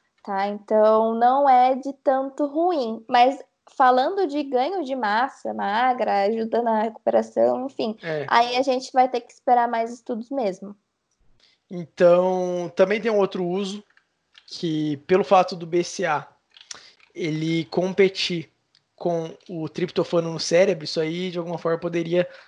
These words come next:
Speaker 2: aumentar a, a, a performance, tá? Inclusive, tem até
Speaker 1: Hum.
Speaker 2: maratonista que usa com esse, com esse intuito. Eu mesmo já usei, visando musculação.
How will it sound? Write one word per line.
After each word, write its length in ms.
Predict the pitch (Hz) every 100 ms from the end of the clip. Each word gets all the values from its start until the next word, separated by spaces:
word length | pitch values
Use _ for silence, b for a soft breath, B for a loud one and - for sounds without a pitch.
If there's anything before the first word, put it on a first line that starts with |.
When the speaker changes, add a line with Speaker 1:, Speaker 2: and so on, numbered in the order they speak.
| B
Speaker 2:
aumentar 840 | 151 165 175 175 160 156 160 - _ _ _ _ _
a, 440 | 156 160 156 -
a, 220 | 165 156
a 40 | 160
performance, 680 | 180 180 190 143 127 113 -
tá? 180 | 135 143 _
Inclusive, 280 | 147 147
tem 120 | 147 185
até 180 | 180
Speaker 1:
Hum. 40 | 226
Speaker 2:
maratonista 600 | 339 349 370 233 180 160
que 160 | - 156
usa 300 | 156 165 190
com 160 | -
esse, 440 | 190 - - 202 190
com 120 | 202
esse 160 | 185
intuito. 500 | 202 - 208 143 - - b b b b -
Eu 180 | 180
mesmo 260 | 208 214 214
já 140 | 208
usei, 400 | 226 170 175 139 _ _ _ _
visando 380 | 156 165 180 180
musculação. 640 | 180 - 190 - 156 127